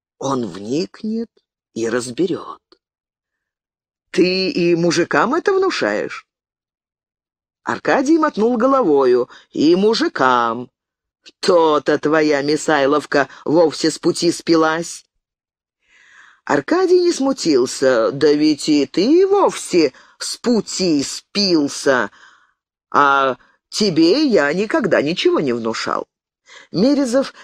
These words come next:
не нашелся, что ответить. Я напомнил о Левантине и Матвеевне, ожидавших на крыльце.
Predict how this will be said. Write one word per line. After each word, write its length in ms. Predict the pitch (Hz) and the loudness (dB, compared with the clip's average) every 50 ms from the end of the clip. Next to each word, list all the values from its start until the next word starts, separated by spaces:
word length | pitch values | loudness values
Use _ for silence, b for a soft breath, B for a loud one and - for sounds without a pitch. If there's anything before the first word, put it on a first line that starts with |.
| B B | B B
не 140 | - 233 294 | -2 0 0
нашелся, 580 | 277 285 262 - - 135 123 104 - - 127 117 | 0 0 -2 0 0 2 2 2 0 -2 -4 -4
что 260 | - - - 120 107 | -4 -2 0 0 0
ответить. 600 | 104 - 117 120 120 107 107 - - 113 - - B B B B | 0 -2 -2 0 0 0 0 0 -4 -4 -4 -6 B B B B
Я 200 | - 220 330 359 | -2 -2 0 0
напомнил 640 | 320 320 302 - 294 311 311 294 285 277 269 262 - - | 0 -2 -2 0 0 0 2 2 2 2 2 0 0 0
о 100 | 185 226 | -2 -2
Левантине 800 | 247 262 240 233 220 208 196 - - - 311 330 311 311 294 | 0 0 0 0 0 0 -2 -2 0 0 0 2 2 0 -2
и 120 | - - 240 | -2 -2 -2
Матвеевне, 760 | 247 269 - - 139 143 147 156 151 147 147 151 147 139 B B B B - | -2 -2 -4 -2 -2 0 2 2 2 0 0 0 0 -2 B B B B -2
ожидавших 600 | 151 151 139 143 131 135 135 131 - 135 127 - | -2 0 0 2 2 2 0 0 -2 -6 -4 -4
на 100 | 135 131 | -4 -4
крыльце. 580 | - 135 135 131 120 - - - 131 135 131 | -2 0 -2 -2 -2 -4 -2 0 0 0 0